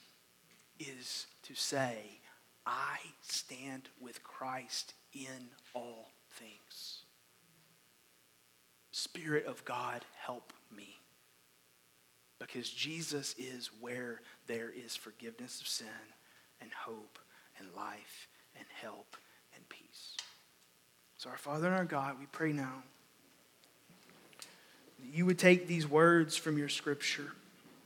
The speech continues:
these words from Christ, and as much as what's been said this morning is true and good, would you cause us to hear it and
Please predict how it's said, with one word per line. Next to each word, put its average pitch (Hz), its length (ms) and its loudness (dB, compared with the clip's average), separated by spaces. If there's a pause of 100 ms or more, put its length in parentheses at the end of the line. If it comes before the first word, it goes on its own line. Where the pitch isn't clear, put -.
(1080)
these 156 160 0
words 170 360 12
from 160 180 6
Christ, - 640 2 (1600)
and 151 100 2
as 147 140 4
much 202 280 10
as 160 120 4
what's 175 280 10
been 151 260 4
said 151 480 8
this 147 240 2
morning 139 400 4
is - 340 -4 (680)
true 180 480 12 (4000)
and 143 220 -10
good, 135 440 4
would 131 160 -4
you 147 60 -6
cause 151 460 4
us 143 180 4
to - 100 -8
hear 151 320 2
it 143 80 4
and - 180 -8